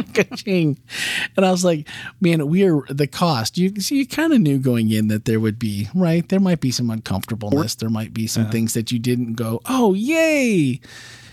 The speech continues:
Speaker 1: You know, and maybe we should be saying, "Oh, yay." I'm, this is just me talking here, green beans. So, you know, if the, "Oh, yay," you know, maybe this was people that are into high cost things, high cost living. Maybe this was for you. I, I'm not really sure.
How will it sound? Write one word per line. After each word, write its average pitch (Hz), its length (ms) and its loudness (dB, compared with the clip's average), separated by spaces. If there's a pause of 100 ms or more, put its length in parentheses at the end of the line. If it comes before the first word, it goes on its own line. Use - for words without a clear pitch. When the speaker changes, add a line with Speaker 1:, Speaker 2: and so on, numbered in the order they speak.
(180)
Speaker 1:
You 160 60 0
know, 143 80 0
and 160 180 2
maybe 208 220 4
we 220 140 4
should 240 200 0
be 196 120 2
saying, 117 340 -2
"Oh, 110 100 -2
yay." 101 300 -4
I'm, 147 300 0 (320)
this - 180 -2
is 175 80 -2
just 151 260 -2
me 143 240 2
talking 107 420 -4
here, 113 180 0
green 123 320 2
beans. 117 400 -2
So, 104 340 -6
you 117 160 -2
know, 113 120 -2
if 110 120 -8
the, 117 240 -2
"Oh, 151 140 4
yay," 156 280 2 (500)
you 143 120 -2
know, 127 80 0
maybe 151 240 2
this 151 260 2
was 127 360 0
people 147 360 0
that 120 140 -2
are 113 240 -4 (180)
into 147 220 2
high 131 220 0
cost 127 400 -2
things, 131 320 0
high 127 220 -2
cost 127 380 -4
living. 127 380 2 (1400)
Maybe 196 200 4
this 240 240 0
was 208 120 2
for - 160 -2
you. 151 380 2
I, 143 120 -4 (180)
I'm 123 140 -4
not 165 180 -2
really 135 200 2
sure. 113 420 0